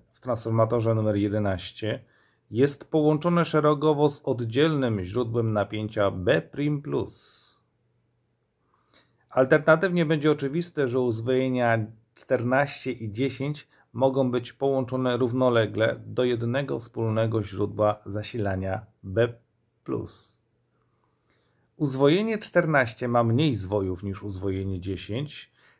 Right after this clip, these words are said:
także jego impedancja przy dowolnej częstotliwości wynosi korzystnie około osiemnaście i pół procent impedancji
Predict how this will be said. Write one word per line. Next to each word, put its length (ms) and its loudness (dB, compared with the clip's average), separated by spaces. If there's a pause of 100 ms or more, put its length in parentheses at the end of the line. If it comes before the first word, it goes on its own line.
także 340 4
jego 220 4
impedancja 640 2
przy 180 -2
dowolnej 500 0
częstotliwości 1000 -4
wynosi 760 0
korzystnie 800 -2
około 400 2
osiemnaście 720 -2
i 200 -8
pół 240 -6
procent 500 -4
impedancji 680 0